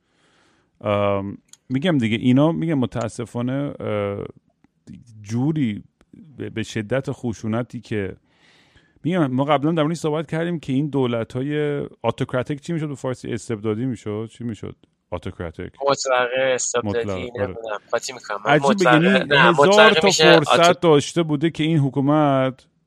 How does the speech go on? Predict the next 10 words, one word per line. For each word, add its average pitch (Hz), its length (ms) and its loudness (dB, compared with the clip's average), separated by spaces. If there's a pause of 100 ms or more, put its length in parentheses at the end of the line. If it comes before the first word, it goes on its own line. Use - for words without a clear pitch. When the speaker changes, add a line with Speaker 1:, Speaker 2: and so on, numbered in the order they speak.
(220)
Speaker 1:
از 120 160 0
Speaker 2:
نه، 127 40 2
Speaker 1:
مردم 127 360 4
Speaker 2:
ببخشید 113 380 6
شما. - 300 -14
Speaker 1:
مسئولیت 127 540 2
بپذیره، 123 760 0 (100)
عضو 120 300 0
بخواد. 117 400 -4 (120)
یک 180 400 2